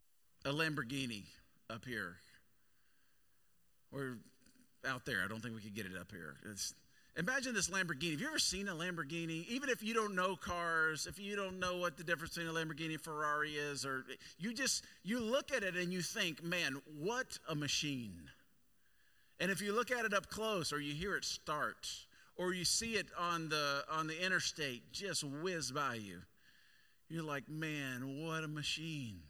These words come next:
The horsepower in that thing, the engineering that goes into making a car like that, that costs a quarter million dollars or half a million dollars. I mean, that it's, it's, it's, it's this incredible machine.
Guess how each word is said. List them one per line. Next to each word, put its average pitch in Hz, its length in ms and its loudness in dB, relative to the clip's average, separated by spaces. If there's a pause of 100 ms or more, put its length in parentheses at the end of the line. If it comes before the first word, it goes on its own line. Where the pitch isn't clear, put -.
(680)
The 160 200 2
horsepower 156 760 0
in 143 260 0
that 139 180 -2
thing, 110 580 -4
the 110 240 0 (320)
engineering 208 880 4
that 147 160 -2
goes 165 360 2
into 165 320 -2
making 156 580 -2 (300)
a 143 80 0
car 180 340 0
like 156 240 0
that, 147 300 -2
that 147 180 -4
costs 175 320 0 (800)
a 160 60 0
quarter 196 280 4
million 165 320 4
dollars 139 520 2
or 151 100 2
half 185 280 4
a 196 60 -6
million 165 360 2
dollars. 147 520 0
I 143 40 -2
mean, 156 220 0
that 196 120 0 (300)
it's, 214 320 2
it's, 226 180 2
it's, 240 300 2
it's 226 220 2
this 214 260 2
incredible 220 800 0
machine. 147 540 -2